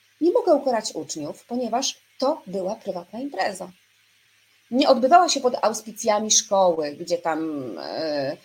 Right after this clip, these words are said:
e, gdzieś czytałam tego typu sformułowania. W prawie nie ma słowa, jak się coś odbywa pod auspicjami czegoś, to nagle się staje czymś.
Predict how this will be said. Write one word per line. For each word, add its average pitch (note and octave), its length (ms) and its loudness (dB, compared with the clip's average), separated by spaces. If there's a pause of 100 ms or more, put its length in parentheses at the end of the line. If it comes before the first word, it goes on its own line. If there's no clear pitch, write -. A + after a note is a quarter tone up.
(260)
e, F3 140 -2
gdzieś E3+ 280 -6
czytałam E3+ 400 -2
tego E3+ 200 0
typu F3 220 -8
sformułowania. F3 800 -6 (440)
W - 100 -20
prawie C4 400 4
nie C#4+ 300 6
ma G#3+ 360 2
słowa, F#3+ 600 0 (400)
jak F#3+ 160 0
się F#3 120 -4
coś A3 200 -8
odbywa F#3+ 480 -2
pod G3+ 260 -8
auspicjami G#3 1000 -2 (560)
czegoś, G#3 560 0
to A3 140 0
nagle G#3 320 -2
się G3+ 160 -4
staje F#3+ 420 -2
czymś. - 580 -2